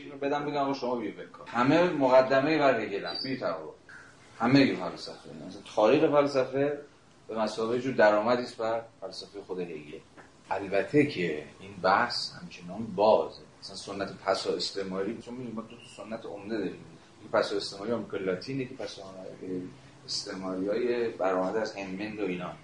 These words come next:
مثلاً کسایی مثلاً اسپیواک و هومی بابا که از این سنت میاد، سنت برآمده از هند میاد، مثلاً تجربهٔ هند، انگلستان، استعمار خیلیشون مهم. و سنت پسا استعماری آمریکای لاتین مثل انریک داسل و میگوئل آنگولو و اینها،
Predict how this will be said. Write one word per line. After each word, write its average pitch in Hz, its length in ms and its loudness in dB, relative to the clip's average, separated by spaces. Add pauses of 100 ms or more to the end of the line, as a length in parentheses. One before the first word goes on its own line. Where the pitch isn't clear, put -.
مثلاً 95 240 -6
کسایی 101 220 -4
مثلاً 98 220 -6
اسپیواک 98 600 -2
و 101 60 -10
هومی 95 200 -8
بابا 92 300 0
که 101 80 -6
از 90 140 -2
این 117 140 -4
سنت 123 500 -4
میاد، 113 160 -6
سنت 107 340 -16 (500)
برآمده 90 420 -8
از 92 140 -12
هند 113 300 -6
میاد، 117 160 -4
مثلاً 107 320 -14
تجربهٔ 95 460 -4
هند، 104 200 -8
انگلستان، 92 720 -8 (100)
استعمار 92 320 -10
خیلیشون 113 420 -8
مهم. 117 140 -6 (360)
و - 40 -12
سنت 127 440 -4 (560)
پسا 117 240 0
استعماری 117 360 -4
آمریکای 113 440 -2
لاتین 110 320 -6
مثل 110 200 -12
انریک 95 380 -16
داسل 101 380 -4
و 104 100 -6 (560)
میگوئل 101 320 -4
آنگولو 98 560 0
و 113 40 4
اینها، 113 600 -2